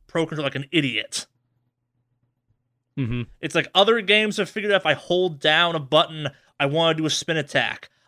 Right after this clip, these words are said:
Speaker 1: I don't wanna have to shake my controller side to side to do a hat spin attack. That's dumb. Especially when, like, A and B are both jump,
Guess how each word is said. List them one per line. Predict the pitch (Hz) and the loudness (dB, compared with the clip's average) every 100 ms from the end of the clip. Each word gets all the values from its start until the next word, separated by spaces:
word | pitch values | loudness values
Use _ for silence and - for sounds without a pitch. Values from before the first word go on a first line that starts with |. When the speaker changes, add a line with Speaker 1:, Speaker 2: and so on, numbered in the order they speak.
| _ - | _ -2
Speaker 1:
I | 160 | 0
don't | 147 170 185 | 2 2 2
wanna | 190 | 0
have | 151 175 180 | -2 0 0
to | 170 | -2
shake | - - - 190 - | -2 0 2 2 2
my | 208 | -2
controller | 196 190 - 202 180 | -2 -4 -2 0 -2
side | 151 170 160 151 | -4 -2 -2 -4
to | |
side | 143 190 180 156 143 131 - - - | -6 -2 0 2 0 -2 -8 -20 -10
to | 165 | -10
do | 139 185 175 | -4 0 2
a | |
hat | - - 151 - | 2 2 -2 -2
spin | - 151 120 | -4 -2 -4
attack. | - 123 113 - - | -4 -4 -4 -6 -8
That's | 135 - 135 - | -8 -8 -10 2
dumb. | 185 143 104 - - _ _ _ | 4 4 -2 -12 -20 _ _ _
Especially | - - - 190 - 190 190 | -6 -4 2 2 2 -2 -2
when, | 160 170 170 | 0 2 2
like, | 156 139 - - _ - | 0 0 -2 -18 _ 4
A | 185 202 | 6 6
and | 190 156 | 4 2
B | 196 190 | 0 2
are | 170 | 2
both | 156 165 165 135 | 2 2 0 -2
jump, | 127 156 147 139 | 0 2 2 -2